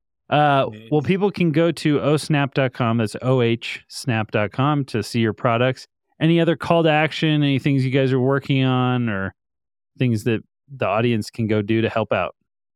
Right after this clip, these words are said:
Speaker 2: Uh, yeah, I mean, O snap dot com is great. You know, I, we're, we're really on a mission at this company to rethink the whole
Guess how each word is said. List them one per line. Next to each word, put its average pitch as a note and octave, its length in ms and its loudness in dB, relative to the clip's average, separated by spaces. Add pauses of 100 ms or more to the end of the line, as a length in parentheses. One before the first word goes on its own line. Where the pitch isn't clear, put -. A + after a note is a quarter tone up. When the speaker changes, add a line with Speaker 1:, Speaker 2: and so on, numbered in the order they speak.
(600)
Speaker 2:
Uh, F#3 220 6
yeah, A#3 260 2
I E3 60 -2
mean, D#3+ 140 0
O D#3 120 -4
snap F3+ 260 -8
dot E3+ 140 -8
com E3+ 200 -6
is D3+ 100 -6
great. C#3+ 320 -2
You A#2+ 140 -12
know, C3 180 -6
I, B2+ 60 -6
we're, B2+ 260 -8
we're B2+ 180 -10
really D3 300 -6
on C3 160 -8
a B2+ 40 -8
mission C3 520 -10
at A#2 140 -14
this B2+ 120 -18
company B2+ 460 -14
to A#2+ 480 -10 (1080)
rethink E3 600 0 (240)
the B2+ 160 -10
whole B2 580 -2